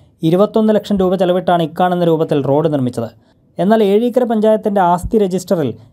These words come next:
ഇങ്ങനെ ഒരു റോഡുള്ളതായി വിവരമില്ല. ഈ റോഡിന്റെ ഗുണം കിട്ടുന്നതാകട്ടെ ഒരു കുടുംബത്തിന് മാത്രം. പിന്നെ എന്തിന് ഇത്ര തുക ചെലവഴിച്ച് ഇങ്ങനെയൊരു റോഡ്? ഈ ചോദ്യത്തിന് ഉത്തരം നൽകുകയാണ്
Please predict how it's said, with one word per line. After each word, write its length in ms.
ഇങ്ങനെ 400
ഒരു 100
റോഡുള്ളതായി 580
വിവരമില്ല. 560
ഈ 160
റോഡിന്റെ 380
ഗുണം 260
കിട്ടുന്നതാകട്ടെ 680
ഒരു 140
കുടുംബത്തിന് 480
മാത്രം. 360
പിന്നെ 460
എന്തിന് 300
ഇത്ര 280
തുക 140
ചെലവഴിച്ച് 540
ഇങ്ങനെയൊരു 440
റോഡ്? 280
ഈ 120
ചോദ്യത്തിന് 460
ഉത്തരം 240
നൽകുകയാണ് 580